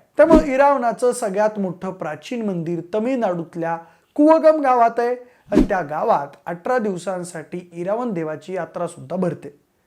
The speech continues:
त्या यात्रेत हजारो किन्नर भाविक सहभागी होतात. पहिले सतरा दिवस किन्नर एखाद्या नव्या नवरीसारखी वेशभूषा करतात.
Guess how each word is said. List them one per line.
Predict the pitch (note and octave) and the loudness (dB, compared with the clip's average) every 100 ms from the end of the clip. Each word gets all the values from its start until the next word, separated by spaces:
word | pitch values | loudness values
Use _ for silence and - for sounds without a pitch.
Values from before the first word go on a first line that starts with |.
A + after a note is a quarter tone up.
| - | 0
त्या | C4 | 4
यात्रेत | C#4+ C#4+ D4 D4 | 4 4 2 2
हजारो | G#3 F#3 G#3+ A3 | -4 -4 0 -2
किन्नर | G#3+ F3+ F#3+ G3+ | -2 -4 -4 -4
भाविक | D#3+ D3 F3 | -6 -8 -10
सहभागी | - G#3 F3+ E3+ | -6 -2 0 -2
होतात. | D#3+ C#3+ C3 - _ _ _ _ - | -4 -8 -16 -18 _ _ _ _ 2
पहिले | D4 D4+ | 4 4
सतरा | D4+ C4+ C4+ | 2 2 2
दिवस | B3+ A3+ A3+ A3+ | 2 4 2 0
किन्नर | - G#3 G3+ | -2 -2 0
एखाद्या | G#3+ E3 F3+ F#3+ | -2 -6 -6 -6
नव्या | F3+ D#3+ F3+ | -6 -6 -6
नवरीसारखी | D3+ D3 F3+ B3+ F#3+ D#3 G#3 | -6 -6 -4 -4 -4 -6 -8
वेशभूषा | E3 A#3 G#3 F3+ D3 D3 | -4 -2 -2 -4 -4 -10
करतात. | - C#3 D3 | -12 -14 -14